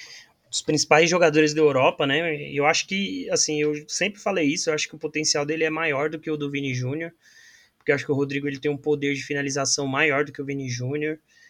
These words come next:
E, enfim, vamos ver, né, as cenas dos próximos capítulos. E pra gente parar de falar do Real Madrid aqui, Pedrão,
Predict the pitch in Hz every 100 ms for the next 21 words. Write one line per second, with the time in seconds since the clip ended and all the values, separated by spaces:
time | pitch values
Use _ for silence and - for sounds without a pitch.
0 | _ _ 139 127 131 131 131 131 131 127
1 | 135 - 131 127 123 - 131 131 208 165
2 | 156 139 143 - 143 135 135 - 135 127
3 | 151 - 135 135 165 185 202 - - -
4 | - - - - - 156 175 180 185 196
5 | 202 202 208 202 _ _ - 254 214 226
6 | - 220 180 180 170 - 165 160 156 147
7 | 156 147 135 143 131 233 240 156 131 120